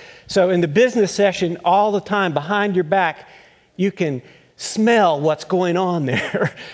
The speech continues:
You can hear people preparing the dishes. And, and the vote, it, the outcome is known before you even start, <laughs> all right? The minutes are read and they're passed. The budget is, is read and it's passed. The officers are read and they're passed. Just, um, it's,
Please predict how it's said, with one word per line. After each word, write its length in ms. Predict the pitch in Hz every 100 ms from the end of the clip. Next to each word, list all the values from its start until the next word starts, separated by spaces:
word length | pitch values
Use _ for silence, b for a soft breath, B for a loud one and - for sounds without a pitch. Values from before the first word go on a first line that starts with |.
| B -
You 100 | 196
can 180 | -
hear 160 | 190 208
people 340 | - 196 185
preparing 460 | 147 165 175 185 170
the 80 | 151
dishes. 420 | 160 175 156 127
And, 160 | 180 170 B B
and 140 | 185
the 60 | 175
vote, 500 | 143 226 226 226 - B B B B -
it, 280 | 190 -
the 140 | 175 190
outcome 440 | 220 214 208 208
is 140 | 196 160
known 300 | 190 196 180
before 300 | - 196 175
you 120 | 165
even 280 | 170 156 143
start, 440 | - 143 131 127
<laughs> 80 | 131
all 60 | 180
right? 160 | 185 - B B B
The 100 | 175
minutes 480 | 196 214 220 214
are 120 | 160 143
read 280 | 185 190
and 80 | 160
they're 100 | 143
passed. 560 | 135 190 185 175 170 -
The 60 |
budget 540 | 135 147 180 165 170 -
is, 220 | 147 147
is 180 | 139 135
read 320 | 170 180 175
and 140 | 151
it's 160 | 143 -
passed. 460 | - 185 175 170 -
The 120 | 147
officers 640 | 165 180 185 - 180 165
are 100 | 143
read 340 | 139 160 160 156
and 140 | 139
they're 80 | 135
passed. 420 | - 170 156 -
Just, 220 | 240 214 -
um, 120 | 156
it's, 200 | 160 143